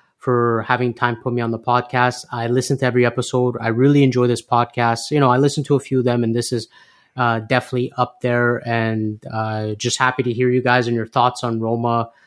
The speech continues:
So I'm really glad to do it. And a shout out to all of them to hear their thoughts as well.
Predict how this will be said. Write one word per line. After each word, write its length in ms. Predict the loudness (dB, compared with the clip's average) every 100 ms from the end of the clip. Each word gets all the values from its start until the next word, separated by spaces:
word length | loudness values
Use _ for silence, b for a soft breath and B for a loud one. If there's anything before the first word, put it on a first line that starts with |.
| b
So 160 | -8
I'm 140 | -4 -2
really 160 | 0
glad 220 | 0 0 -2
to 60 |
do 120 | -2 0
it. 20 |
And 80 | 0
a 40 |
shout 240 | 0 0 2
out 140 | 0
to 60 | -2
all 160 | -2 0
of 40 |
them 240 | -2 -2 -4
to 100 | -4
hear 200 | -2 -2
their 120 | -2
thoughts 360 | 0 0 0
as 120 | -8 -4
well. 360 | -2 -2 -4